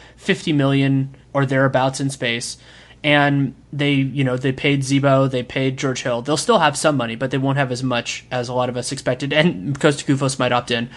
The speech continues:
Philly is going in a very different direction. You know, they'll spend on somebody, but it's only gonna be one somebody. It's not gonna be four. And there aren't that many dumping grounds either. So what I wanna see is, A, how does that market play out? And B, the more important part of that is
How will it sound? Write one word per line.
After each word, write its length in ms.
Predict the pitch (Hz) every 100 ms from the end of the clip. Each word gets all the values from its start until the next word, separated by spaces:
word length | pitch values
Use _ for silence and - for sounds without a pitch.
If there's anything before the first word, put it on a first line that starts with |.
| - - - -
Philly 520 | - - 208 196 190 170
is 120 | 143
going 260 | 160 151
in 80 | 151
a 60 | 135
very 200 | 143 143
different 260 | 143 143
direction. 360 | 151 160 - 151
You 80 | 139
know, 60 |
they'll 180 | 135 147
spend 300 | 143 - 135
on 100 | 123
somebody, 380 | - 247 165 143
but 160 | 143 135
it's 100 | 147
only 160 | 143
gonna 160 | 139 127
be 120 | 127
one 240 | 135 147
somebody. 320 | 135 120 120 127
It's 120 | 127
not 140 | 120
gonna 140 | 127 120
be 160 | 117
four. 560 | 117 - 156 120 - - - - - - -
And 560 | 156 147 147 143 143 - _
there 200 | 170 170
aren't 180 | 180 190
that 120 | 170
many 160 | 170 143
dumping 300 | 165 190 151
grounds 280 | 143 135
either. 240 | 226 190 127
So 380 | - 151 135 - _ -
what 140 | 165
I 100 | 170
wanna 240 | 220 240 160
see 280 | - 151 135
is, 240 | 131 131
A, 460 | 156 151 156 156 156 -
how 200 | - 165
does 160 | 165 143
that 200 | 143 143
market 300 | 139 139 139
play 180 | 135
out? 180 | 123 120
And 200 | 135 135
B, 180 | 214 226
the 120 | 143
more 180 | 143 147
important 420 | 135 135 233 165
part 160 | 139 123
of 40 |
that 140 | 123 127
is 240 | 123 -